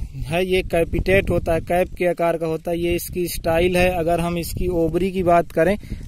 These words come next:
तो जो फ्लावर के अदर पार्ट हैं वो ओवरी के ऊपर से निकल रहे हैं। ये देखिए, ये ओवरी के ऊपर से हैं, ये पूरे एंड्रूसियम हैं, स्टेमन्स हैं, ये देखिए, ये, ये स्टेमन्स हैं, ये, ये जो हैं,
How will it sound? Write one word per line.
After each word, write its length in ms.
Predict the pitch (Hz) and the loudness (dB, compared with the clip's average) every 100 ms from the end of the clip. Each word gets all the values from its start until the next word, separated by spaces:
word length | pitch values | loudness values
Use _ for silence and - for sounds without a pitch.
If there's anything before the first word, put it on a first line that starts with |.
| - | -2
तो 100 | 170 | 0
जो 180 | 160 175 | 2 2
फ्लावर 520 | - 170 165 180 196 | 2 2 4 6 4
के 220 | 190 196 | 4 2
अदर 460 | 202 - 165 175 190 | 2 0 0 2 0
पार्ट 400 | 185 180 175 170 | 2 4 4 2
हैं 220 | 175 190 - - - 156 | -2 -4 -6 -14 -14 -6
वो 340 | 160 185 208 214 | 0 4 4 4
ओवरी 460 | 180 175 180 202 | 2 0 -2 -2
के 100 | 208 | -4
ऊपर 420 | 202 175 170 208 | -2 -2 2 0
से 160 | 190 185 | 2 -2
निकल 300 | 180 170 170 | -2 0 0
रहे 200 | 160 160 | 0 -2
हैं। 60 | 165 | -2
ये 120 | 175 | -2
देखिए, 440 | 160 151 160 151 | -2 -4 -6 -6
ये 420 | 151 160 165 156 - 233 | -6 -4 -4 -6 -10 -8
ओवरी 380 | 156 151 165 165 | -6 -4 -6 -6
के 100 | 160 | -8
ऊपर 360 | 151 156 170 | -8 -6 -6
से 140 | - 165 | -6 -6
हैं, 120 | 160 | -6
ये 200 | 165 165 | -4 -4
पूरे 340 | - 160 170 - - - - | -4 -4 -4 -6 -20 -18 -10
एंड्रूसियम 720 | 165 156 156 156 175 180 170 | -8 -4 -4 -4 -4 -2 -2
हैं, 380 | 165 170 175 175 | -4 -4 -6 -10
स्टेमन्स 600 | - 170 170 180 185 - | -10 -6 -4 -4 -4 -6
हैं, 80 | 170 | -6
ये 200 | 160 165 | -4 -4
देखिए, 380 | 156 151 170 156 | -4 -6 -6 -8
ये, 280 | 156 160 147 - - - - | -6 -6 -6 -14 -20 -20 -12
ये 240 | 151 165 160 | -4 -2 -4
स्टेमन्स 640 | - 160 160 170 175 - | -6 -8 -6 -6 -6 -8
हैं, 100 | 165 | -8
ये, 320 | 160 160 160 151 - | -6 -4 -6 -8 -16
ये 220 | - 151 147 | -10 -8 -8
जो 160 | 156 | -6
हैं, 200 | 156 208 | -6 -8